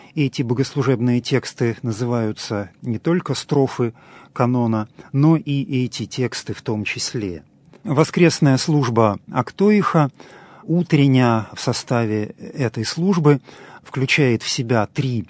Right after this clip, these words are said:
канона, именующихся так: канон воскресный, канон крестовоскресный и «Канон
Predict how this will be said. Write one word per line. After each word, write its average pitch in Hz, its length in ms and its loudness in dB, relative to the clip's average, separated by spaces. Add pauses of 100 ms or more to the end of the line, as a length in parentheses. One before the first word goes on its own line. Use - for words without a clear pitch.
(160)
канона, 175 560 2 (380)
именующихся 120 1160 0 (280)
так: 107 360 0
канон 113 380 0
воскресный, 147 720 0
канон 117 360 0
крестовоскресный 131 1200 -2 (520)
и 151 160 0
«Канон 131 580 0